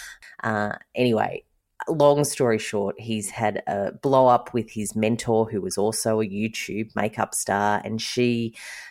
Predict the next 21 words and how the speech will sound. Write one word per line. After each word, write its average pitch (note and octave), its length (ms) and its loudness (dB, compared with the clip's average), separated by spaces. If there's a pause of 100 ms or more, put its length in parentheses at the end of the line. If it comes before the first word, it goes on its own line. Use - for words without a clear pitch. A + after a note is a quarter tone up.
um, G#2+ 520 -2
her A#2+ 160 0
name G#2+ 320 0
is, G2+ 300 -2
um, A2 460 -6
Taddy A2+ 540 -2
Westbrook, A2 720 0 (340)
uh, A2+ 240 0
went A#2 320 2
on G#2+ 180 0
YouTube G#2+ 640 -4
on A2 140 0
the G#2 80 -2
weekend G2+ 760 -2
and G2+ 440 -4 (320)
basically - 400 0
posted - 500 -4
this - 160 -6
breakup - 580 0
video F#2+ 600 -2
about, - 600 -4